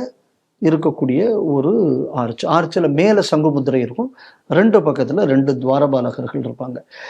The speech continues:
இந்த துவாரபாலகர்களுக்கு அந்த காலங்கள்ல போகும்போது இதற்கு பூஜை செய்து விட்டு உள்ள போகக்கூடிய வழக்கம் இருந்திருக்கு ஒரு காலத்துல. இப்ப கூட வருஷத்துக்கு ஒருக்கையோ என்னவோ ரெண்டு தரமோ அந்த பக்கத்துல இருக்கிற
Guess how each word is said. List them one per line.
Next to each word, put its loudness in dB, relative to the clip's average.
இந்த 4
துவாரபாலகர்களுக்கு 4
அந்த 4
காலங்கள்ல 4
போகும்போது 2
இதற்கு 2
பூஜை 4
செய்து 2
விட்டு 0
உள்ள 4
போகக்கூடிய 0
வழக்கம் 0
இருந்திருக்கு -12
ஒரு 0
காலத்துல. -4
இப்ப 4
கூட 4
வருஷத்துக்கு 6
ஒருக்கையோ 8
என்னவோ 6
ரெண்டு 6
தரமோ 4
அந்த 2
பக்கத்துல 2
இருக்கிற 2